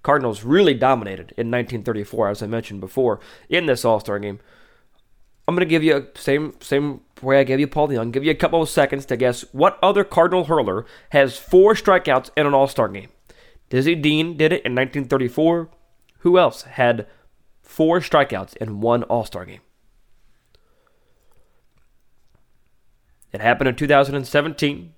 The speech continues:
same year Yadi hit, went deep. It's Carlos Martinez. I would not have guessed that. Again, I think sometimes people, myself included, forget how dominant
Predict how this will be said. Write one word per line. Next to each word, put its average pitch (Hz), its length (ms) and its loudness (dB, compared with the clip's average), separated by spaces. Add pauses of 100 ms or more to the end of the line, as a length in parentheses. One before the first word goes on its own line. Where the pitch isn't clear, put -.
(120)
same 127 400 -4
year 135 120 2
Yadi 127 300 2
hit, 131 160 0
went 123 240 -4
deep. 127 340 -4 (600)
It's 143 160 2
Carlos - 760 0 (500)
Martinez. 170 1000 -4 (1400)
I 131 100 2
would 123 160 2
not 143 440 -2
have 117 240 -10
guessed 139 220 0
that. 139 160 2
Again, 117 320 -4 (640)
I 156 80 -2
think 156 260 -2
sometimes 139 480 -2
people, 147 560 -2
myself 139 560 0
included, 151 640 2 (800)
forget 139 420 0
how 123 160 2
dominant 123 580 -2